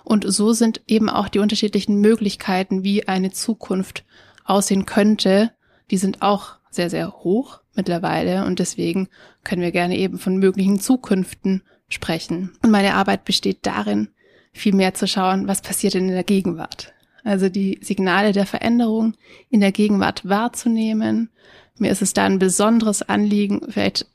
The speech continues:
Knotenpunkte, Phänomene zusammenzudenken, die weniger sichtbar sind, die die meisten Einzelpersonen oder Unternehmen noch nicht so auf dem Radar hatten. Und dann zu überlegen, welche Ableitungen können wir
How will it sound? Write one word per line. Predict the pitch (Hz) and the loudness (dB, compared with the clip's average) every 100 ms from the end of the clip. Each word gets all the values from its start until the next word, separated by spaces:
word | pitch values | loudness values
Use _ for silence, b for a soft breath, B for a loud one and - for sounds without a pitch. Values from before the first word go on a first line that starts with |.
| _ | _
Knotenpunkte, | - - 226 233 220 - - 226 220 214 208 226 b b | -4 2 4 2 -2 -2 0 0 0 -2 -2 -2 b b
Phänomene | - 202 196 202 214 | 0 2 4 4 2
zusammenzudenken, | - 190 190 208 226 - 185 196 196 220 - 226 233 b b b _ - | 0 -4 -2 0 0 -2 -2 -2 -2 -2 -2 0 0 b b b _ -2
die | 214 208 202 | 0 0 -2
weniger | 180 185 214 247 220 | -2 2 4 4 2
sichtbar | 208 220 - - 220 | 0 -2 -4 -4 -2
sind, | 214 226 277 285 - - | 0 0 0 -2 -8 -8
die | 196 | -4
die | 190 | -2
meisten | 180 190 - - 190 196 - _ _ | 0 0 -2 -2 -2 -2 -8 _ _
Einzelpersonen | - 196 196 208 190 190 190 | -4 -2 -2 -2 -2 -2 -2
oder | 185 | 0
Unternehmen | 185 180 190 196 190 | -2 -2 -2 0 0
noch | 190 | 0
nicht | 196 - - | 0 -2 -6
so | |
auf | 202 | -6
dem | 190 190 | -4 -4
Radar | 190 190 214 208 | -2 -2 -2 -4
hatten. | 220 - 240 240 b b b b b _ | -6 -4 -2 -2 b b b b b _
Und | 202 190 - | -2 0 -2
dann | 180 185 | -2 -2
zu | - | -2
überlegen, | 185 180 185 185 190 | -2 0 2 2 0
welche | 180 196 - | 0 -2 -4
Ableitungen | 214 - 208 214 208 202 196 | -8 -4 -2 -2 -2 -4 -4
können | - 202 196 185 | -4 -2 0 0
wir | 190 196 | 0 -2